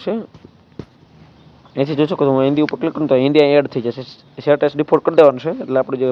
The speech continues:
ભાષા છે એ હિન્દી થઈ જશે અને ગુજરાતી કરવી હોય તો ગુજરાતી ઉપર ક્લિક કરીને એપ્લાય ઉપર ક્લિક કરશો એટલે એક જ સેકન્ડની અંદર જોઈ શકો છો આપણી ભાષા છે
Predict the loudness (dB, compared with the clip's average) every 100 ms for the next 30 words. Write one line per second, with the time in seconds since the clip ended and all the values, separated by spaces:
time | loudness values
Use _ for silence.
0 | -2 -6 -6 -2 -2 -2 -8 -20 -20 -20
1 | -20 -20 -20 -16 -4 0 2 0 -2 -4
2 | -4 -2 -4 -4 -4 -2 0 0 -2 -2
3 | -2 -4 -4 -12 -6 -6 -6 -8 -6 -8
4 | -8 -20 -20 -20 -20 -20 -20 -20 -20 -18
5 | -16 -4 -2 -2 -2 -2 -2 -4 -4 -6
6 | -4 -2 -4 -4 -6 -6 -6 -6 -8 -8
7 | -2